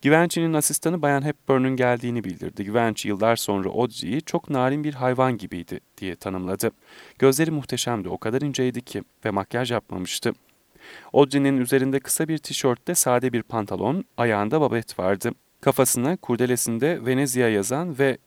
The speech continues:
gondolcularınkine benzeyen hasır bir şapka takmıştı. Tasarımcı Audrey'nin tuhaf çekiciliğinden etkilense de filmi için gardırop hazırlayacak vakti yoktu. Ama onu yeni koleksiyonuna bakmaya davet etti. Belki daha önce tasarladığı bir şeyi beğenirdi.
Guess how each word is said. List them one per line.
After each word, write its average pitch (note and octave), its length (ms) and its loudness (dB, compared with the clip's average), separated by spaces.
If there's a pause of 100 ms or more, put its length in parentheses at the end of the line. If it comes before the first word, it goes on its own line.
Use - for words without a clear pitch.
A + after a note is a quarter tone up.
(100)
gondolcularınkine B2 1080 0
benzeyen A2+ 460 0
hasır A#2 340 -2
bir D3+ 100 -2
şapka - 380 -2
takmıştı. - 580 -4 (280)
Tasarımcı F#2+ 520 -2
Audrey'nin A2 500 -2
tuhaf G#2+ 340 0
çekiciliğinden G#2+ 680 -4
etkilense G2 680 -6
de B2+ 200 -6 (340)
filmi A2 260 -4
için A2+ 240 -4
gardırop G2+ 400 0
hazırlayacak G2 600 -4
vakti F#2 280 -6
yoktu. - 360 -2 (480)
Ama C3 340 2
onu G#2+ 320 -2
yeni C3 200 -2
koleksiyonuna B2 640 0
bakmaya A#2+ 380 0
davet E2+ 380 -4
etti. G2 280 -2 (300)
Belki A2+ 280 0
daha B2 260 0
önce A2 160 -2
tasarladığı G#2 640 0
bir G#2 60 -8
şeyi A2+ 280 -2
beğenirdi. F#2+ 500 0